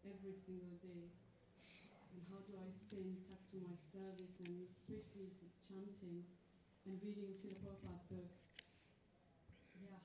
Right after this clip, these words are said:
how do I fall in love with those books that Prabhupada written for all of us to read? Yeah, if you can give me some insight, how do I, every single day I wake up, I wanna read Prabhupada's book and wanna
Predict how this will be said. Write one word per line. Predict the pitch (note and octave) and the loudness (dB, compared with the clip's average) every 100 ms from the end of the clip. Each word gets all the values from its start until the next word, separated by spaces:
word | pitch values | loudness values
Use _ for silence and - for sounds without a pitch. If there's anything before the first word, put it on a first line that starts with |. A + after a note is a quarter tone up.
| G3+ | -4
how | |
do | G#3 G#3+ | -2 -2
I | F#3+ F#3+ F#3 - - - - - - - | 0 0 -2 -2 -6 -6 -16 -18 -10 -4
fall | G#3+ G#3+ | -2 0
in | G3+ | 0
love | G3+ | 0
with | G#3 | 0
those | F#3+ F#3+ F#3+ | 0 0 -2
books | F#3+ - G3 | -4 -6 -8
that | F#3+ - | -8 -6
Prabhupada | G3+ F#3+ F#3+ F#3+ | -4 -2 -4 -4
written | F#3+ F#3+ F3+ | -4 -4 -4
for | F#3 | 0
all | F#3+ | 0
of | F#3+ F#3 | 0 -2
us | F3+ - - - - - - - - - - - - - - - - - - | -6 -8 -14 -16 -18 -18 -18 -18 -18 -16 -16 -14 -14 -14 -14 -16 -16 -18 -10
to | F#3+ | -4
read? | F#3+ F#3+ F#3+ - - - - G#3 | 0 0 -2 -8 -12 -16 -12 -6
Yeah, | F#3+ | -4
if | G3+ | -4
you | A3+ | -2
can | A3 G#3 G3+ | 2 2 2
give | G#3 G3 | 0 2
me | F#3+ | 0
some | F#3+ F#3 | 0 2
insight, | F#3 - G3 F#3+ - - - F#3+ | 2 0 -4 -4 -6 -10 -10 -2
how | F#3+ | 0
do | F#3 F3+ | 0 0
I, | F3+ F#3 - - - - - - - - - - - - - | 0 -2 -6 -12 -16 -16 -18 -18 -18 -18 -18 -18 -18 -14 -2
every | G#3+ G#3 G#3 | 0 0 0
single | G3 F#3 | 2 2
day | F#3+ | 2
I | F3+ | 0
wake | F#3 F#3 F#3 | 0 -2 -4
up, | F3 | -4
I | F3 | -2
wanna | F#3 F3 F3 - F3+ | 0 0 -2 -2 0
read | F#3+ F#3+ | 0 0
Prabhupada's | F3+ F3 F3 E3+ | -2 -2 -2 -2
book | F3+ F3 | -2 0
and | E3+ F3 | 2 2
wanna | F3 | 0